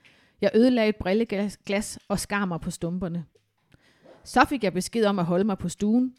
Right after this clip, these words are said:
hvor der var noget at gribe fat i, når jeg blev svimmel. Det var den længste dag i mit liv. Jeg kom til at kende inventaret til mindste detalje. Ingen, ingen havde jeg at snakke med. De havde jo andet at gøre, og jeg kunne jo bare ringe, hvis der skete noget.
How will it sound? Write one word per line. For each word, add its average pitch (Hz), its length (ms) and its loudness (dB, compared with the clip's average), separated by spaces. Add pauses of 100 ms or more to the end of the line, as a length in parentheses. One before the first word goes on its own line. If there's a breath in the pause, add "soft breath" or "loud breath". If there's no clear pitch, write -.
hvor 180 120 0
der 175 80 0
var 170 240 -4
noget 190 200 0
at 214 80 -2
gribe 185 260 -6
fat 190 280 -4
i, 196 240 -10
når 170 80 -4
jeg 160 100 -2
blev 160 120 -6
svimmel. 165 400 -8 (720)
Det 214 80 2
var 214 60 2
den 220 120 0
længste 214 420 -2
dag 185 240 -2
i 165 60 -6
mit 170 200 -6
liv. 151 200 -10 (1000)
Jeg 202 120 0
kom 196 160 -4
til 240 120 0
at 226 100 2
kende 214 360 -2
inventaret 185 580 -2
til - 160 -2
mindste 220 360 0
detalje. 160 580 -8 (800)
Ingen, 262 320 2 (320)
ingen 269 260 2
havde 202 200 4
jeg 185 80 2
at 165 80 -2
snakke 170 360 -6
med. 160 220 -4 (520)
De 254 100 2
havde 214 140 4
jo 156 80 2
andet 208 240 0
at 170 100 0
gøre, 165 280 -2 (320 soft breath)
og 175 60 0
jeg 220 160 2
kunne - 140 4
jo 190 40 4
bare 196 200 0
ringe, 202 320 0
hvis 175 180 -4
der 160 320 -4
skete 185 380 -6
noget. 170 240 -4